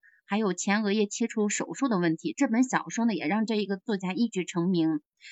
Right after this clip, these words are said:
那咱们，呃，后-，今天要谈的这部电影，也就是根据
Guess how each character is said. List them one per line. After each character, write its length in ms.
那 200
咱 160
们， 300
呃， 260
后-， 180
今 120
天 120
要 160
谈 260
的 80
这 100
部 120
电 240
影， 160
也 120
就 120
是 160
根 240
据 240